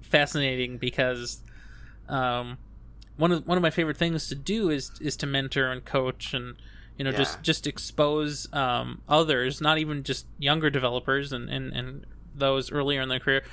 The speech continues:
Speaker 1: but even those later in their career that just haven't had the opportunities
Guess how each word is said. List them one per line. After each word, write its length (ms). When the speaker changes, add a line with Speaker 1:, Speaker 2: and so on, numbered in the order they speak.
Speaker 1:
but 120
even 220
those 300
later 480
in 100
their 100
career 380
that 260
just 180
haven't 260
had 200
the 100
opportunities 760